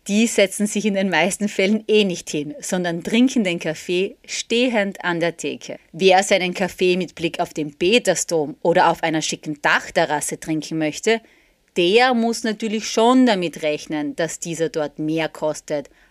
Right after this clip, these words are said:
als in einer klassischen Bar. Ah, apropos Bar. Hm, welch schöner Übergang, als wäre das jetzt geplant gewesen. In Italien werden Cafés, also Bistros, beziehungsweise Kaffeehäuser ganz einfach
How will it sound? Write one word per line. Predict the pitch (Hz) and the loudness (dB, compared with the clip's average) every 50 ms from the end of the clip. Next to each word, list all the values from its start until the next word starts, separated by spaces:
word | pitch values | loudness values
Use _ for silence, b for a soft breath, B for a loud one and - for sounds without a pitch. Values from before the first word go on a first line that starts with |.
| b b | b b
als | 180 170 165 160 - - | -2 -2 0 -2 -2 -4
in | - - 180 | -4 -4 -4
einer | 170 156 151 147 | -2 -2 -2 -2
klassischen | - - 165 139 139 - - 156 - - 165 156 | -2 0 0 0 0 -2 -6 -8 -8 -8 -8 -6
Bar. | 156 143 139 135 139 - _ _ _ _ _ _ _ _ _ _ _ _ _ _ _ _ - | -6 -4 -4 -6 -8 -10 _ _ _ _ _ _ _ _ _ _ _ _ _ _ _ _ 0
Ah, | - 370 277 170 - _ _ _ _ _ _ | 2 2 2 2 0 _ _ _ _ _ _
apropos | - 254 285 277 - - 269 254 - 240 226 220 | 2 2 2 0 2 2 2 4 4 4 4 4
Bar. | - 277 285 202 151 135 139 B B B B B B | 4 4 4 4 2 2 -2 B B B B B B
Hm, | 403 427 415 _ _ _ | -12 -12 -12 _ _ _
welch | - 202 208 214 214 - | -6 -6 -6 -6 -6 -10
schöner | - - 233 240 262 277 226 - | -4 -2 0 0 0 0 -2 -2
Übergang, | - 277 226 170 156 143 147 147 147 160 - | -4 -2 -2 -2 -2 0 0 -2 -2 -2 -4
als | - 190 202 - - | -4 -4 -4 -2 0
wäre | 196 208 233 196 | 0 0 0 0
das | 196 208 - | -4 -4 -6
jetzt | - 170 - - | -6 -8 -8 -10
geplant | - 143 - - 208 - 220 147 - - | -12 -12 -2 0 0 2 0 -2 -4 -8
gewesen. | 156 131 131 139 135 - 185 220 269 b b b b b b b b b _ - | -10 -8 -6 -8 -6 -4 -2 -2 -2 b b b b b b b b b _ 4
In | 240 247 254 254 247 247 247 - - | 6 8 8 8 8 6 6 4 2
Italien | 240 220 - 214 185 196 277 302 311 269 247 214 | -2 -2 0 0 2 2 2 4 4 4 6 6
werden | 202 196 196 190 202 208 | 6 4 4 4 2 -2
Cafés, | 202 - 196 180 - - - 170 156 165 214 302 - - - - - _ | -2 -2 -4 -6 -6 -6 -4 -2 2 2 2 2 2 -2 -10 -14 -6 _
also | 175 170 156 - 165 147 | 0 2 2 2 0 -2
Bistros, | - - 170 - - - - 156 147 151 190 254 294 - - - _ _ _ _ _ _ - 180 | -4 -6 -8 -8 -8 -8 -6 -4 -2 0 0 0 -2 -4 -8 -16 _ _ _ _ _ _ -10 -6
beziehungsweise | - - - 185 165 165 143 160 151 - 160 151 | -4 -2 -2 -2 -2 0 0 0 -2 -2 -4 -8
Kaffeehäuser | - - 156 - - - 226 247 254 208 160 139 143 139 - 170 185 220 240 - _ _ _ _ _ - | -10 -10 -12 -8 0 4 4 4 4 4 2 -2 -4 -2 -2 -2 -2 -2 -4 -8 _ _ _ _ _ 0
ganz | 254 269 294 285 | 2 2 2 2
einfach | - - 196 185 180 180 - 220 220 | 0 -2 -2 -2 -2 0 0 0 0